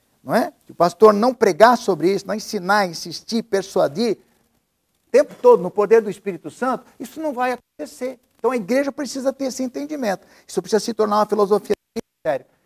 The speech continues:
e parte da identidade da igreja, não é? Então, se tem algum líder, algum pastor que tem um sonho, né? Então você precisa contagiar a igreja com esse sonho. "Ah, meu,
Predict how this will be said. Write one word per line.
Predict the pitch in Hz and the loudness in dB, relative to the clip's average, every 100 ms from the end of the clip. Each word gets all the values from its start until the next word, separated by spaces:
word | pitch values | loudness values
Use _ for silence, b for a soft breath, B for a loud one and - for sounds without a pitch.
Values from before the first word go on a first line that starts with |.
| _ | _
e | 196 254 381 _ _ _ | -4 -4 -4 _ _ _
parte | - 170 165 | -8 -8 -8
da | 160 | -8
identidade | 165 165 180 170 160 131 | -6 -8 -12 -12 -10 -10
da | 156 | -12
igreja, | 208 185 131 - _ _ _ | -14 -12 -14 -16 _ _ _
não | - | -16
é? | 190 | -14
Então, | 269 226 233 233 _ _ _ | -10 -8 -8 -10 _ _ _
se | - 202 | -10 -4
tem | 226 | -2
algum | 247 196 214 | -2 -6 -6
líder, | 202 202 170 | -6 -6 -6
algum | 165 185 | -6 -8
pastor | 185 175 180 | -10 -8 -10
que | - | -8
tem | 180 | -10
um | |
sonho, | 165 - 208 233 180 | -10 -8 -6 -6 -8
né? | 185 254 _ _ | -12 -14 _ _
Então | 175 | -14
você | 180 185 | -10 -10
precisa | - 180 | -10 -12
contagiar | - 190 185 170 156 165 | -12 -10 -8 -8 -4 -4
a | |
igreja | 165 160 151 | -4 -10 -12
com | 160 | -14
esse | 165 160 196 | -16 -18 -20
sonho. | - 143 123 | -18 -18 -16
"Ah, | 170 220 | -16 -14
meu, | 208 190 | -12 -10